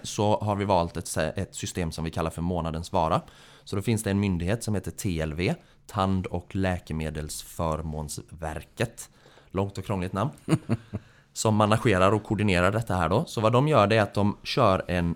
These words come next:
upphandling på månadsbasis där alla läkemedelsbolag får skicka in sina priser. Och sen utvärderar de, eh, för de olika läkemedlen och för de olika pa-,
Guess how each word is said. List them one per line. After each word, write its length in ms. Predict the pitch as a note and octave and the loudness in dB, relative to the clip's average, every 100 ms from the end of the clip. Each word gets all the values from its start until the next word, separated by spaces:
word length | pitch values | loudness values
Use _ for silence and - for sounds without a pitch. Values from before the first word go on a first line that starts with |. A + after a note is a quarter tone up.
| - | -2
upphandling 640 | A#2 - F#2 E2 F2 C3 | -6 -6 -4 0 2 2
på 120 | A#2+ G#2 | 0 0
månadsbasis 1040 | G#2 F2+ D#2+ D#2+ F2+ D#2 D#2 - - - - - - | 0 0 -2 -4 -4 -4 -4 -4 -4 -8 -18 -20 -10
där 160 | - F#2+ | -2 2
alla 260 | - G2 F2+ | 2 4 4
läkemedelsbolag 760 | A#2 A#2 - E2+ E2 E2+ E2 - | 4 2 0 -4 -2 -2 -2 -4
får 80 | |
skicka 320 | F2 G2+ - F2+ | -8 -8 -4 -4
in 260 | D#2+ D#2 | -4 -6
sina 300 | - F#2+ D2+ | -6 -6 -6
priser. 680 | - A2+ D2+ - A#2 E2+ - _ _ _ _ | -4 -4 -4 -2 0 -2 -6 _ _ _ _
Och 120 | - G2 | -6 0
sen 140 | A#2 | 2
utvärderar 540 | C#3 - G2 G#2 B2+ | 2 0 -2 0 2
de, 200 | A#2+ A2+ E3+ _ _ _ | 2 0 -2 _ _ _
eh, 200 | F2+ F#2 F#2 - _ _ _ _ _ _ _ _ - | -4 -2 -4 -8 _ _ _ _ _ _ _ _ -6
för 280 | A#2+ A2+ | 2 4
de 140 | A#2+ C3+ | 4 2
olika 280 | A#2+ A2 G2 | 0 0 0
läkemedlen 600 | G2+ F#2+ F#2+ F2+ F2 F2+ | 0 -2 -4 -2 0 0
och 180 | F#2+ | 0
för 240 | - F#2 E2 | 0 0 0
de 160 | F2 | 0
olika 340 | F#2 F2 D#2+ E2 | -2 -4 -6 -8
pa-, 160 | - | -10